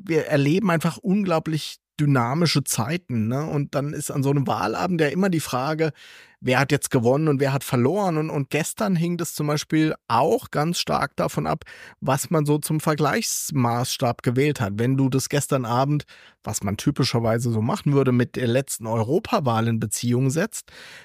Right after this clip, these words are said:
dann hast du ein völlig anderes Bild bekommen, als wenn man das ins, in Relation beispielsweise zum Bundestagswahlergebnis einundzwanzig setzt.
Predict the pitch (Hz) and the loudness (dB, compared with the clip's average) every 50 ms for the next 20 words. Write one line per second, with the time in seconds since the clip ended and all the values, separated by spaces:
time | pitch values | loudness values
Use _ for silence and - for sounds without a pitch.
0 | _ _ - 127 135 147 156 131 - 147 170 175 - - - - 156 143 - - | _ _ 0 2 2 2 0 0 0 0 2 2 2 0 0 0 0 0 0 0
1 | - 165 226 254 240 - - - - 165 190 190 175 156 - - - 165 208 220 | 0 2 2 2 0 0 -2 0 0 2 2 2 0 0 -2 -2 0 0 0 0
2 | - - 151 - - - 123 139 160 170 160 151 - 147 135 - 139 139 143 156 | -2 -4 -6 -2 0 0 2 2 2 0 0 0 -2 -2 -2 0 0 0 2 2
3 | 156 156 147 156 151 - - - 160 147 147 - - - - - - 151 135 - | 2 2 2 0 0 -2 -2 -2 -2 -2 0 -2 -2 -6 -4 -2 0 0 0 2
4 | 139 139 143 143 - - 143 143 147 151 151 143 143 143 - - 151 143 - - | 2 2 0 0 0 0 0 0 0 0 0 0 -2 -2 -2 -2 -4 -6 -4 -2
5 | 143 143 143 143 147 147 - 165 160 156 185 220 269 247 208 - - 123 - - | 0 0 0 0 -2 -2 0 0 2 4 4 2 2 0 -2 0 0 0 0 2
6 | 135 120 123 127 123 123 131 - 143 135 - - 143 143 151 143 - - 254 254 | 2 2 4 2 2 0 -2 -2 -2 -4 -2 -2 -2 -2 -2 -2 -2 -4 -4 -4
7 | - 143 110 - - 107 101 - - - | -4 -4 -4 -4 -4 -4 -6 -6 -8 -14